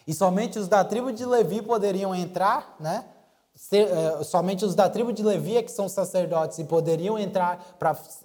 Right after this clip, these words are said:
é, fazer todo esse serviço. Mas a Bíblia diz em Hebreus que ele entrou segundo a ordem de Melquisedeque.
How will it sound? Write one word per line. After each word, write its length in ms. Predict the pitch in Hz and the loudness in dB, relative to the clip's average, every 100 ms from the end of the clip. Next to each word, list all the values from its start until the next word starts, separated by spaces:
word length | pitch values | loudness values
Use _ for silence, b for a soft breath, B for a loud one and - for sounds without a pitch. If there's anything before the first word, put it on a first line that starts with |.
| 147 151 | -8 -2
é, 400 | 139 143 143 139 - | 0 0 -2 -6 -4
fazer 340 | 151 147 170 | -2 0 0
todo 260 | 170 180 180 | 2 0 0
esse 220 | 180 - | -4 -6
serviço. 560 | 180 165 139 131 - 113 b b b b - | -4 -4 -4 -10 -10 -20 b b b b 0
Mas 220 | 170 170 | 2 4
a 80 | 170 | 4
Bíblia 340 | 202 226 233 | 2 6 6
diz 240 | 180 196 | 6 0
em 100 | 208 | 0
Hebreus 380 | 247 208 185 185 | 0 2 2 0
que 100 | - | 0
ele 140 | 180 180 | 0 0
entrou 320 | 165 180 175 | -4 -4 -4
segundo 380 | 175 151 175 170 | -6 -6 -4 -2
a 80 | |
ordem 340 | 156 165 160 160 | 0 -2 -2 -6
de 140 | 139 | -6
Melquisedeque. 960 | 147 151 180 180 170 156 139 123 107 | -6 -2 -4 -4 -4 -4 -2 -4 -6